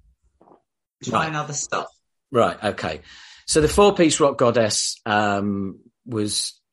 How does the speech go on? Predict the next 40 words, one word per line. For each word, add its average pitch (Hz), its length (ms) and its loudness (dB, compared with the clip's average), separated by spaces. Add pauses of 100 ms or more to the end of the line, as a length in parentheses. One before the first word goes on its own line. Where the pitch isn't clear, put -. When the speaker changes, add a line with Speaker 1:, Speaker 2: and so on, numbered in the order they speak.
(140)
Speaker 2:
was 123 360 -2 (160)
only 175 240 6
a 160 60 4
year? 160 360 2 (2250)
Speaker 1:
It 320 120 -8
was, 320 140 -10
I 302 120 0
think 359 220 -6
it 453 80 4
was 269 140 2
only 185 240 4
a 160 80 6
year. 151 440 4
I 190 120 0 (100)
think 277 280 0 (180)
at 220 120 -12
that 208 240 0
point, 202 420 -2 (800)
just 190 220 -10
like, 160 240 0
like, 147 240 -4 (800)
I - 680 -20
don't 302 220 -10
know, 294 280 -4
but 180 260 0
I - 20 -20 (400)
think 262 220 -6
I 220 40 -8
just - 520 -14 (400)
think 240 240 -8
maybe 196 340 -2
I 190 160 4
drove 156 320 -2
that - 200 -2
a - 40 -14
bit. 131 180 -4
Like, 156 200 0
I've 170 120 0
had 160 80 -4
enough. 165 240 0